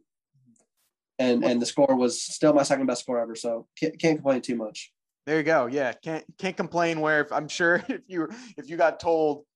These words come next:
Speaker 2: what, in twenty nineteen, "Hey, you're gonna run in eighty, in eighty-two at the, uh, the Olympics," uh, I'd be like, "Oh, wow, that's probably a personal best." <laughs>
Speaker 1: Right, right, exactly.
Speaker 2: There you go. Uh,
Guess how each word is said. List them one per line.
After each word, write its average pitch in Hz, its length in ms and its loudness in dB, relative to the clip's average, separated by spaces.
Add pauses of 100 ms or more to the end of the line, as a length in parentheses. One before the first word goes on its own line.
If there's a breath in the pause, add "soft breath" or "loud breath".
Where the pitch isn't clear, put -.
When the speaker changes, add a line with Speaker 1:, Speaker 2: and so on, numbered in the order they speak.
(140)
Speaker 2:
what, 143 200 -4
in 135 60 -12
twenty 165 240 -4
nineteen, 151 720 -6 (140)
"Hey, 165 160 0
you're 165 100 2
gonna 170 140 0
run 151 400 0
in 135 400 -16
eighty, 147 640 -8
in 139 80 -12
eighty-two 139 800 -4 (320)
at 131 320 0
the, 135 180 -4
uh, 123 460 2 (160)
the 135 140 -6
Olympics," 131 720 -6 (200)
uh, 131 160 -4
I'd 127 80 -8
be 127 80 -6
like, 127 160 -4
"Oh, 208 180 6
wow, 165 300 6
that's 123 160 -4
probably 143 300 -4
a 139 60 -6
personal 151 360 -6
best." 147 480 -2
<laughs> - 480 -2
Speaker 1:
Right, 131 400 4
right, 123 280 4
exactly. 123 600 0 (600 loud breath)
Speaker 2:
There 143 140 -4
you 139 80 -8
go. 135 360 0 (100)
Uh, 151 320 4